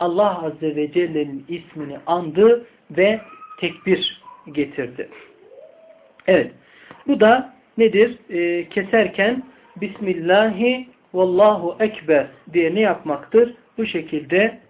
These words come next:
e, söylemektir ki bu da bir iba-, Allah Azze ve Celle'ye karşı yapılan bir ibadettir ki burada da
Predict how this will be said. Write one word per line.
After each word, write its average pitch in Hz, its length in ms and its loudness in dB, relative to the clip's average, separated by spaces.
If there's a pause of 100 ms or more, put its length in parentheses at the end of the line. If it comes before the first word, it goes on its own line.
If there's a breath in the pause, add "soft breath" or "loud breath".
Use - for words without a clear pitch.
(160)
e, 143 360 -4 (760)
söylemektir 165 880 0 (280 loud breath)
ki 160 320 -2
bu 190 140 -4
da 190 340 2 (280 loud breath)
bir 170 180 -2 (100)
iba-, 160 400 -2
Allah 165 340 -4
Azze 165 320 -4
ve 160 160 -2
Celle'ye 165 380 -2
karşı 160 360 -6
yapılan 156 540 -6
bir 151 240 -4
ibadettir 170 880 -2 (340 loud breath)
ki 160 300 -4
burada 156 440 -2
da 196 260 2